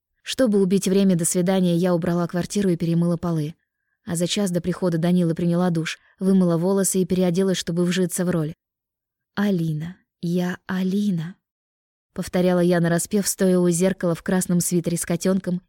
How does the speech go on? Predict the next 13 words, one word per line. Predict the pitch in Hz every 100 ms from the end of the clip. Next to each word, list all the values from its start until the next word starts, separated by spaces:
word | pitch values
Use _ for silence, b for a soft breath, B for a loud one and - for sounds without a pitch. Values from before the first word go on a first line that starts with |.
| -
и | 185
обтягивающих | 170 175 151 156 165 160 175 165
джинсах, | 180 175 160 - _ _ _
которые | - 170 165 165
делали | 180 180 160
меня | 165 165
стройней. | 160 - 165 160 151 160 _ _ _ _ _ _ -
Говорить | 180 185 202 208
я | 180
решила | 175 - 180 170
более | 185 190 180
высоким | 185 185 170 160
голосом, | 156 156 151 156 147